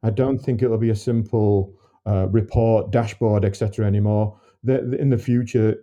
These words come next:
you will have personal assistants in every meeting room that you will ask questions.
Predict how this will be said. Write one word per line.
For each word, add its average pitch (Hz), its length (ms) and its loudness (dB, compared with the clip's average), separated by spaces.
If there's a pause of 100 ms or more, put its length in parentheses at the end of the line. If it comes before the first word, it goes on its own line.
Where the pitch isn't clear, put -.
(260)
you 123 120 0
will 107 120 4
have 110 180 -2
personal 120 340 0
assistants 123 600 -2
in 101 80 2
every 101 180 0
meeting 131 400 0
room 131 380 2
that 117 160 0
you 117 100 2
will 117 120 4
ask 113 200 -4
questions. 135 640 -2